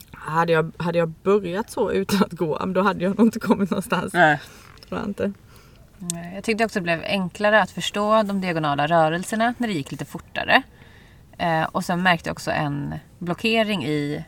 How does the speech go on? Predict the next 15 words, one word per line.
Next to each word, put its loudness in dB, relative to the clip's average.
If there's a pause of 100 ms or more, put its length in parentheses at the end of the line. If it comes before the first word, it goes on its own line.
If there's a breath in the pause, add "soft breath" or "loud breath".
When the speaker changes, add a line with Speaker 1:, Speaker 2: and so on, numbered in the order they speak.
(220)
Speaker 3:
skulderbladen, 2
att -2
där 6
rör 2
sig -4
ingenting. -4
Och -4
det 10
har 8
jag 8
noterat 2
tidigare, 0
varit -4
det -10
tydligt. -6